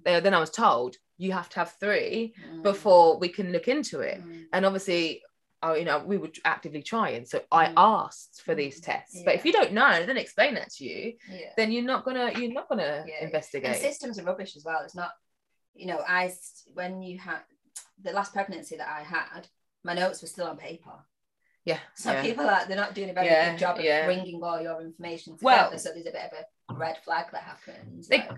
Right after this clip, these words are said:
Speaker 2: and they clearly don't share information, you know,
Speaker 1: No,
Speaker 2: the
Speaker 1: they
Speaker 2: fact that
Speaker 1: don't.
Speaker 2: you're getting
Speaker 1: Yeah.
Speaker 2: community midwife call you
Speaker 1: Yeah,
Speaker 2: afterwards and things like
Speaker 1: exactly.
Speaker 2: that. So they're not
Speaker 1: Yeah.
Speaker 2: sharing information. They, and again, this is one of the reasons why I wanted to start this podcast, so women have a comfortable space to be
Speaker 1: Yeah.
Speaker 2: able to talk about their story, tell their story, because
Speaker 1: Yeah.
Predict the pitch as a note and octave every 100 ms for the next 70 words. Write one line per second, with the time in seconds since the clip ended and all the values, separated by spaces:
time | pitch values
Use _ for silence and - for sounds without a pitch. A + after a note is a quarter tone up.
0 | - C4+ C4+ G4+ E4+ B3 G#3 C4 G#3+ G#3
1 | G3 G#3+ G#3+ C3+ F3 F3 F#3+ D#3+ E3 F3
2 | A#3 F3+ F#3 G3 F3+ F3+ F#3 F3+ G#3+ G#3
3 | E3+ F#3 F#3 E3 D#3+ - F#3 E3 D#3+ E3+
4 | E3+ - C#3+ C3 C#3+ D#3+ E3+ D#3+ C3 -
5 | - D#3+ D#3 G#3 B3+ - A3 F3 D#3 D3
6 | D3+ C3 C#3+ - A3 - - - A#3+ G#3+
7 | G#3 G3+ D#3 G3 F3+ F3 E3+ F3+ E3 D#3
8 | F3 - E3+ F3 E3+ E3 D#3+ D3 D3 F3
9 | - - E3+ C3 - - G3 - - -
10 | D3+ - A#2+ E3 - - - - F3 G3
11 | G3+ F#3+ - _ _ - G#3+ G#3 A3 A3
12 | - A3 A3+ F#3+ D#3 D#3 - - - F3+
13 | F3+ G3 F#3 F#3+ G3+ - G#3+ G#3 G3 F3+
14 | - E3+ - D#3+ C#3 C#3+ - - G#3+ G3+
15 | F3+ D#3+ - D#3+ C3 C3 D#3+ E3 D3+ -